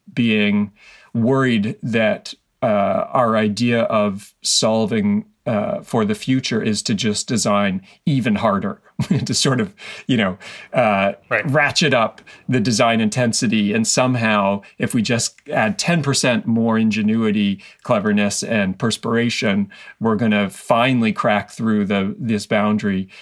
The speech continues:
Speaker 1: and create sort of a, a, a more sustainable future. And I, I just am, I'm yet to be convinced by that.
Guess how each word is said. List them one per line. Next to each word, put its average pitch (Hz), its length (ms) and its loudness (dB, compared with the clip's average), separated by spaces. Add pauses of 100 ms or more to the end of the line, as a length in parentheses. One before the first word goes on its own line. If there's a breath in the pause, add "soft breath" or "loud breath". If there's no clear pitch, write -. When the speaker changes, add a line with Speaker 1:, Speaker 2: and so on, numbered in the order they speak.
(160 loud breath)
Speaker 1:
and 101 300 0
create 104 520 -2
sort 107 220 -2
of 92 100 -4
a, 98 280 -2
a, 110 560 -2
a 113 40 -2
more 110 360 0 (400)
sustainable 117 720 0 (320 soft breath)
future. 185 360 0
And 107 300 0
I, 113 180 0 (160)
I 127 120 0
just 139 300 -2
am, 117 260 0 (100)
I'm - 260 -2
yet 156 160 0
to 139 80 -2
be 131 80 2
convinced 117 400 -2
by 95 140 -2
that. 87 200 -12